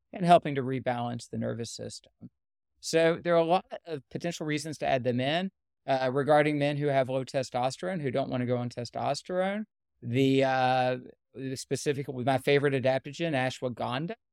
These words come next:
can, has actually got some really good quality data showing improvements in baseline testosterone levels in people who use it.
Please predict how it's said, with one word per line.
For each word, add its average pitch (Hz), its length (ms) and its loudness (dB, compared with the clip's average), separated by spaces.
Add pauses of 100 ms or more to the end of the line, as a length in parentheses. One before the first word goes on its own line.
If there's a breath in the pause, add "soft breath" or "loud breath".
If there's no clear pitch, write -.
(300)
can, 147 200 6
has 139 240 8
actually 143 440 4
got 135 240 2
some 139 200 -4
really 135 240 2
good 135 160 0
quality 131 360 2
data 131 300 2
showing 135 360 -4
improvements 131 540 -4
in 123 220 -2 (260)
baseline 127 420 4
testosterone 120 640 -2
levels 117 360 -4
in 113 100 -2
people 113 340 -6
who 110 100 -8
use 113 400 -2
it. 113 180 -4